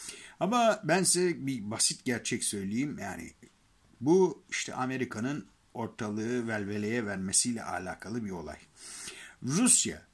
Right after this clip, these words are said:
Ukrayna'yı istila etmez. Etmesine gerek de yok. Hatırlar mısınız doksanlı yıllarda Rusya Ukrayna'nın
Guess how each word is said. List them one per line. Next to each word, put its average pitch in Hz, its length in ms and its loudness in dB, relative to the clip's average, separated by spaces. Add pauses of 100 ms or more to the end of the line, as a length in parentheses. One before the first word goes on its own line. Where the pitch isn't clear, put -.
(180)
Ukrayna'yı 123 720 0
istila 107 520 0
etmez. - 840 -4
Etmesine 117 600 -2
gerek 110 440 -4
de 85 60 -16
yok. - 300 -20 (360)
Hatırlar 196 440 2
mısınız 160 400 2
doksanlı 156 440 0
yıllarda 131 640 0
Rusya 123 460 2
Ukrayna'nın 143 880 0